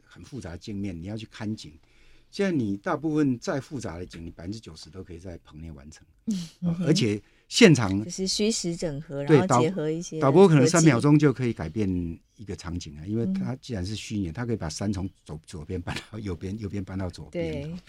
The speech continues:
Speaker 2: 是。
Speaker 1: 所以类似这样的形态的改变，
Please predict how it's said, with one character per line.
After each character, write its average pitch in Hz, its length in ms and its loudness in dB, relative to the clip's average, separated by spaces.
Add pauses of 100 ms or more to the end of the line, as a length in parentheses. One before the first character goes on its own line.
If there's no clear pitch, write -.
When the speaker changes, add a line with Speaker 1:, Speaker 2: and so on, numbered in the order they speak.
(200)
Speaker 2:
是。 - 180 -12 (220)
Speaker 1:
所 - 160 4
以 160 160 6
类 185 240 6
似 170 180 0
这 156 140 2
样 156 180 6
的 113 160 2
形 107 380 0
态 131 280 -2
的 95 200 -8
改 76 220 -16
变， 90 360 -4